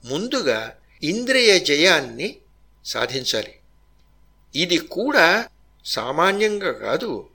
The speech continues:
బాణాలు మీదపడి గుచ్చుకున్నా,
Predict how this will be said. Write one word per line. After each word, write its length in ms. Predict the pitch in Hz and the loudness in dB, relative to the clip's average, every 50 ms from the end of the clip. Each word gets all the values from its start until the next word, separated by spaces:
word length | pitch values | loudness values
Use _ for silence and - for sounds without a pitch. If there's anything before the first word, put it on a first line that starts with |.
| _ _ _ _ _ _ _ _ _ _ _ _ _ _ | _ _ _ _ _ _ _ _ _ _ _ _ _ _
బాణాలు 680 | 107 113 113 123 151 190 214 226 233 233 233 233 233 220 | -2 0 2 2 4 4 6 6 6 6 6 4 2 0
మీదపడి 640 | 190 165 160 165 180 180 208 208 202 208 208 202 202 | 0 -2 -2 0 0 2 2 2 2 2 2 2 2
గుచ్చుకున్నా, 1040 | 175 165 160 - - - 196 - 190 180 175 160 156 151 147 143 135 135 135 - | -2 -4 -10 -8 -8 -10 -10 -6 -8 -8 -4 -2 -2 -2 -2 -4 -6 -8 -12 -16